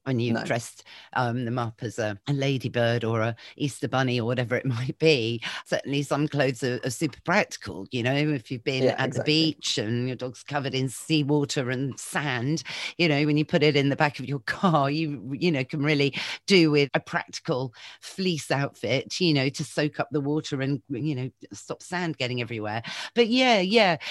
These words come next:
Speaker 1: it's, it's changing, isn't it? And I think as we move now through lockdown and, and the pandemic and the future of the world,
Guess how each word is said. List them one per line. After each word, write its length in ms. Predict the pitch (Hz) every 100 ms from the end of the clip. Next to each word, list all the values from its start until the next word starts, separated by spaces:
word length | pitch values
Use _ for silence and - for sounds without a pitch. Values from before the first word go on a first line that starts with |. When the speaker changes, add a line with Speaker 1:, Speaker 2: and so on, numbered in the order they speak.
| - 240
Speaker 1:
it's, 160 | 240
it's 240 | - 240 -
changing, 480 | - 269 254 185 208
isn't 240 | 196 151
it? 180 | 147 151
And 140 | 160
I 80 | 170
think 280 | 185 165 - - -
as 140 | 196 202
we 120 | 180
move 340 | 185 175 156
now 200 | 170 156
through 580 | 143 170 170 160 151 117 _ _ _
lockdown 720 | 151 143 - - 143 143 147 139
and, 200 | 123 123
and 160 | 117 110 - 113
the 80 |
pandemic 1040 | - 160 156 - - - 143 151 143 143 143
and 120 | 131
the 40 |
future 420 | 127 151 147 - 143
of 120 | 123
the 80 | 143
world, 460 | 160 127 120 135